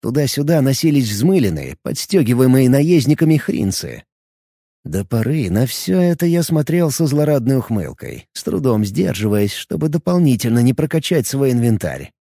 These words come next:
Когда до стены оставалось километров тридцать, увидел на горизонте подозрительную активность. Здесь местность изменилась.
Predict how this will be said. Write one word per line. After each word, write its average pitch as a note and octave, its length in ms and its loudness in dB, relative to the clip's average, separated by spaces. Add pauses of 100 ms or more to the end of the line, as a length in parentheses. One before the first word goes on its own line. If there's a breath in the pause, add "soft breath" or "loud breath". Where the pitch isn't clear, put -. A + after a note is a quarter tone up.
(640)
Когда G2+ 340 -2
до A2+ 100 2
стены A#2+ 340 0
оставалось A#2+ 560 0
километров A2+ 580 -2
тридцать, - 680 -10
увидел C#3 460 -2
на A#2+ 100 2
горизонте C#3 560 0
подозрительную D3 840 0
активность. C2 680 -12 (760)
Здесь C#3+ 640 0
местность D3+ 600 0
изменилась. A#2+ 760 -2